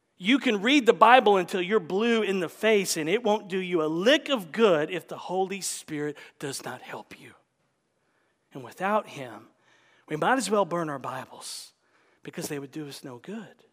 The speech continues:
We are that desperate. We desperately need the Holy Spirit. Ralph Davis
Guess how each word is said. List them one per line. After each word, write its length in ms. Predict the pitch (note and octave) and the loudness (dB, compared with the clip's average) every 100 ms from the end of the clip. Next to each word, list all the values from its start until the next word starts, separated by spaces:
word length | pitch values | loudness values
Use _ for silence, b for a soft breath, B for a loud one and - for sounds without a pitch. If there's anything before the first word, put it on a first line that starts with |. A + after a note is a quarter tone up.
| _ _ _ _ _ - | _ _ _ _ _ -12
We 240 | E3 F3 - | -10 -8 -10
are 180 | C3+ A#2+ - | -12 -14 -12
that 280 | B2+ C#3 _ _ | -10 -10 _ _
desperate. 800 | - B2+ - - - - _ - _ _ _ _ _ _ _ _ _ | -18 -16 -14 -16 -18 -20 _ -20 _ _ _ _ _ _ _ _ _
We 180 | - C#3 _ - | -20 -20 _ -20
desperately 640 | - G3 - - F#3 D3 | -12 -10 -10 -12 -16 -18
need 240 | C#3 C#3 | -18 -18
the 80 | - | -16
Holy 260 | - C3+ A#2+ | -14 -16 -16
Spirit. 560 | - - - - - _ _ _ _ _ _ _ _ _ _ _ _ B B B B | -18 -18 -18 -18 -20 _ _ _ _ _ _ _ _ _ _ _ _ B B B B
Ralph 220 | D#3 D3 | -6 -4
Davis 460 | D#3 D3 C#3 - | -6 -6 -8 -12